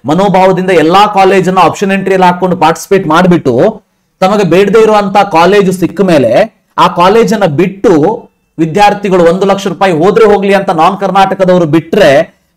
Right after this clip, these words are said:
ಮುಂದೆ ಉಳಿದಿರುವಂತ ಸೀಟನ್ನ ಕೆ ಇ ಅವರು ಏನು ಮಾಡ್ತಾರೆ ಅನ್ನೋದರ ಒಂದು ದೊಡ್ಡ ಡೌಟ್ ಇನ್ನೂ ಕೂಡ ನಮ್ಮ, ಆ, ತಲೆಯಲ್ಲಿ ಇದೆ.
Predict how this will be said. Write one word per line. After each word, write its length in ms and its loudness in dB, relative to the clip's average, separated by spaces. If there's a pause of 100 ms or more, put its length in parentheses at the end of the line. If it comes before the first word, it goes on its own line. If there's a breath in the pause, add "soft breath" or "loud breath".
ಮುಂದೆ 400 2
ಉಳಿದಿರುವಂತ 460 2
ಸೀಟನ್ನ 480 -4
ಕೆ 220 -4
ಇ 200 0
ಅವರು 200 0
ಏನು 340 2
ಮಾಡ್ತಾರೆ 500 0
ಅನ್ನೋದರ 420 2
ಒಂದು 260 0
ದೊಡ್ಡ 260 0
ಡೌಟ್ 440 0
ಇನ್ನೂ 240 0
ಕೂಡ 160 0
ನಮ್ಮ, 320 -2 (360)
ಆ, 100 2
ತಲೆಯಲ್ಲಿ 520 0
ಇದೆ. 380 -4